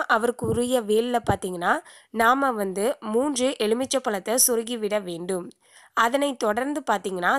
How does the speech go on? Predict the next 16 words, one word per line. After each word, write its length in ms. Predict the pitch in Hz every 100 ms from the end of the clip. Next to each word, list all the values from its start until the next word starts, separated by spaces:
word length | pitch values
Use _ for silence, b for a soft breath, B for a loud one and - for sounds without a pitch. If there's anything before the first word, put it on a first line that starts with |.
| -
செவ்வரளி 480 | 247 240 262 262 247
பூக்களால 640 | 226 214 220 185 175 208
நம்ம 300 | 262 196 202
முருகப்பெருமான 920 | 214 220 254 262 220 185 180 170 220
அலங்காரம் 580 | - 196 202 226 208 220
செய்ய 320 | 226 185 165
வேண்டும். 520 | 165 165 165 180 160 - b b b -
செவ்வரளி 480 | 226 247 240 233
பூக்கள் 300 | 233 208 226
இல்லைன்னா, 400 | 214 202 202 196
சிவப்பு 440 | 339 285 240 247 247
நிற 220 | 226 220
பூக்கள் 380 | 220 202 214 208
ஏதாவது 480 | 190 190 190 190 180
இருந்தா, 380 | 175 180 247 -
அந்த 280 | 220 240